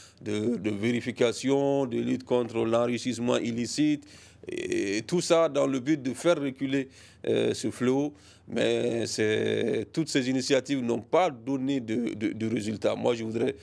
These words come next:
demander votre avis sur, euh, ces nombreuses structures aujourd'hui qui ont pour but, de, en tout cas,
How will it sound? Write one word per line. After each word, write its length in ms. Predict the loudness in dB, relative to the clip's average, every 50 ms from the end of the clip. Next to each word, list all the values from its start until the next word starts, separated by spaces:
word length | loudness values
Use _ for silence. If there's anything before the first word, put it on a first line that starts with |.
| -20 -20 -20 -12 -2
demander 400 | 0 2 4 4 2 2 2 0
votre 300 | 2 2 0 0 0 2
avis 300 | 2 2 2 2 -2 -6
sur, 260 | -6 -4 -4 -2 0 0
euh, 200 | 0 0 0 -2
ces 480 | -2 0 0 0 0 0 -2 -2 -2
nombreuses 400 | 0 0 0 0 2 0 0 0
structures 460 | 0 -6 -8 -8 -6 -2 -2 -2 -2 -2 -6 -18 -20 -20 -20 _ -4
aujourd'hui 540 | -2 0 0 0 0 0 2 0 0 0
qui 480 | -2 -4 -2 -2 0 0 0 0 0 0
ont 160 | 2 0 0 0
pour 220 | -2 -8 -8 -8
but, 260 | -2 -2 -2 -2 -2
de, 300 | -4 -4 -2 -2 -2 -2 -4
en 100 | -6 -6
tout 140 | -6 -2
cas, 240 | 2 2 2 2 0